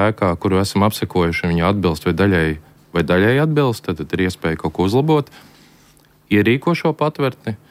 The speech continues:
un, ņemot vērā šo patvertņu izvietojumu vai to, ko mēs esam apsekojuši, kad, eh,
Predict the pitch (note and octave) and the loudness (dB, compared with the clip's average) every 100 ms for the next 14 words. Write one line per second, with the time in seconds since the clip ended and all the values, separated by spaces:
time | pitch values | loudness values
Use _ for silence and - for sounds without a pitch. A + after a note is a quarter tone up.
0 | - _ _ _ F#2+ F#2 - - _ - | -20 _ _ _ -2 0 -4 -18 _ -6
1 | F#2+ G#2+ A2 G2+ G#2 A2 A#2+ A#2+ F#2+ - | 0 2 4 2 2 2 2 2 -2 -2
2 | F#2+ - A2+ - F#2+ - A2+ A#2+ G#2+ F2 | -4 -2 -2 0 -2 0 0 2 0 0
3 | - F2 E2+ E2 D#2+ - F2 F2 F#2+ F2 | 0 0 0 -2 -6 -14 -10 -4 -2 0
4 | F2+ F2+ - G2 G#2+ - - - E2+ D#2+ | -2 -2 -2 0 0 -2 -4 0 0 0
5 | - - D#2+ D#2 E2+ E2 | -4 -6 -4 -2 -2 -2